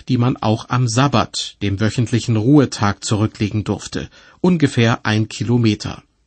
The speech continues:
Das war übrigens auch der Grund dafür, warum in Jerusalem an Festtagen immer so ein Gedränge herrschte. Die Leute feierten im Tempel den Gottesdienst und durften sich anschließend maximal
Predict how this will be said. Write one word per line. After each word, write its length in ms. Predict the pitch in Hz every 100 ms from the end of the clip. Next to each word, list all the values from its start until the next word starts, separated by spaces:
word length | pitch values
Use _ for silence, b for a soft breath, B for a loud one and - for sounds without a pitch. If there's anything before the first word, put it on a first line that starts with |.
| _ _ B B B
Das 220 | 101 127
war 140 | 170 -
übrigens 560 | 151 147 135 127 -
auch 180 | - 110
der 160 | - 101
Grund 300 | 101 110 101
dafür, 480 | 123 156 - 117 147 - B B
warum 280 | 107 135 147
in 160 | 135
Jerusalem 840 | 110 107 107 123 131 127 147 185 -
an 160 | 110 101
Festtagen 720 | - 156 - - 104 120 120 B B
immer 280 | 139 131 127
so 240 | - 117
ein 200 | 117 110
Gedränge 460 | 113 - 120 156 110
herrschte. 580 | 80 90 - - - - _ _ _ _ -
Die 100 | 87
Leute 360 | 104 190 185
feierten 540 | 175 - 120 156 - 131
im 180 | 110 95
Tempel 380 | 110 131 147
den 160 | 110 101
Gottesdienst 800 | - 101 139 - 170 190 - - B B B
und 240 | 139 208 - B B
durften 360 | 165 175 160
sich 240 | 127 110 -
anschließend 640 | 175 - 127 151 175 165 B B
maximal 640 | - 127 - 156 135 123